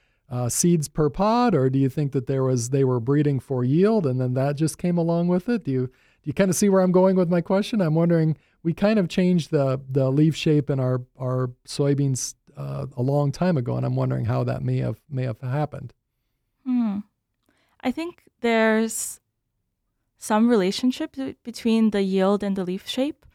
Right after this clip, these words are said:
Speaker 2: but it's not something that I think happens in every genetic pathway. I think there are some backgrounds where the two aren't unrelated,
Speaker 1: Mm-hmm.
Speaker 2: but I am guessing that breeders usually select on yield.
Speaker 1: Mm.
Speaker 2: But leaf shape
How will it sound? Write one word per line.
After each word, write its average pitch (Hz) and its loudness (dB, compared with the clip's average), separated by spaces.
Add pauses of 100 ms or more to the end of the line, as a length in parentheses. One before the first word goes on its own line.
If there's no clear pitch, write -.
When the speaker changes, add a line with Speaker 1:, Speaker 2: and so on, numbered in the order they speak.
(300)
Speaker 2:
but 202 -2
it's - -8
not 180 -2 (340)
something 190 -4
that 185 0
I 180 0
think 185 -8
happens 180 -8
in 170 -4
every 180 -4
genetic 240 -4
pathway. 240 -10
I 190 -6
think - -8
there 175 -6
are 185 -4
some 185 -6
backgrounds 175 -8
where 175 -6 (280)
the 190 -4
two 190 -6
aren't 180 -2 (460)
unrelated, 226 -4
Speaker 1:
Mm-hmm. 156 -18 (600)
Speaker 2:
but 185 -2 (260)
I 190 -4
am 196 0
guessing 220 0
that 185 -4
breeders 190 -4
usually 190 -4
select 180 -8
on 185 -6
yield. 185 -2
Speaker 1:
Mm. 120 -14 (580)
Speaker 2:
But 214 -2 (720)
leaf 220 -6
shape 196 -2